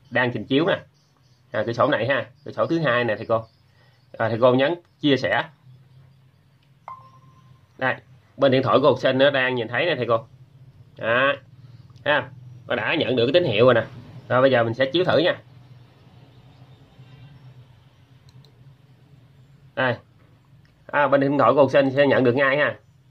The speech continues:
Đó. Chiếu qua nè. Đó. Nhận được đầy đủ luôn thầy cô. Đó, như vậy là mình đã khắc phục được cái tình trạng là,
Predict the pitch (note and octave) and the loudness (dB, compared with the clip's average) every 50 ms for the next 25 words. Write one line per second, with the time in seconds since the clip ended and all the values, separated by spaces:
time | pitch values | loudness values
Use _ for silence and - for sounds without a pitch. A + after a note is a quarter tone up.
0 | _ _ _ _ _ _ - B2+ B2+ D3 D3+ - - _ _ _ _ _ _ _ | _ _ _ _ _ _ -4 -2 -2 -2 -2 -4 -10 _ _ _ _ _ _ _
1 | _ _ _ _ _ _ _ _ _ _ _ _ _ _ _ _ _ _ _ - | _ _ _ _ _ _ _ _ _ _ _ _ _ _ _ _ _ _ _ -8
2 | D3 D#3+ F3 D#3 C3+ B2+ B2 A2+ - - _ _ _ _ _ _ _ _ _ _ | -4 -2 0 0 0 0 0 -2 -4 -6 _ _ _ _ _ _ _ _ _ _
3 | _ _ _ _ _ _ _ _ _ _ _ _ _ _ _ _ _ _ _ _ | _ _ _ _ _ _ _ _ _ _ _ _ _ _ _ _ _ _ _ _
4 | _ _ _ _ _ _ _ _ - G#2 A2+ A#2 B2+ C3+ D3 D#3 C#3 - - _ | _ _ _ _ _ _ _ _ -12 -6 -2 0 2 2 2 2 0 -4 -10 _
5 | _ _ _ _ _ _ _ _ _ _ _ _ _ _ _ _ - A#2+ A2 B2+ | _ _ _ _ _ _ _ _ _ _ _ _ _ _ _ _ -10 -6 -2 0
6 | C3+ B2 B2 B2+ A#2 A#2 A2+ A2+ C3 D#3+ F3+ E3 C#3+ C3 A#2 B2+ B2+ C3 - - | 0 0 2 2 2 2 2 2 2 2 2 2 2 4 4 4 2 2 0 -8
7 | _ _ _ _ _ _ _ _ _ _ _ _ _ _ _ _ _ _ _ _ | _ _ _ _ _ _ _ _ _ _ _ _ _ _ _ _ _ _ _ _
8 | _ _ _ _ _ _ _ _ _ _ _ _ _ _ _ _ _ _ _ _ | _ _ _ _ _ _ _ _ _ _ _ _ _ _ _ _ _ _ _ _
9 | _ _ _ _ _ _ _ _ _ _ _ _ _ _ _ _ _ _ _ _ | _ _ _ _ _ _ _ _ _ _ _ _ _ _ _ _ _ _ _ _
10 | _ _ _ _ _ _ _ _ _ _ _ _ _ _ - - C3 C#3+ E3+ F#3 | _ _ _ _ _ _ _ _ _ _ _ _ _ _ -4 -2 0 0 2 2
11 | E3 D3 C#3+ B2+ A#2 C3+ D3 C#3 C3 C3 C3 B2+ A#2 A2 C3 E3+ F#3 E3+ D3+ - | 2 2 2 2 2 2 0 0 0 0 -2 -2 -2 -2 -2 0 -2 -2 -4 -6
12 | F#3+ G3+ - - B2 B2 B2+ C3+ B2+ C3+ C3+ C3+ - _ _ F3 F#3 - C3+ B2+ | -8 -8 -4 -2 -2 -2 2 4 4 4 4 2 -2 _ _ -4 -2 0 0 0
13 | A#2+ A2+ G2+ A2 B2+ C#3+ C#3+ C3 B2+ C3 | -2 -2 -2 0 0 2 2 0 0 -2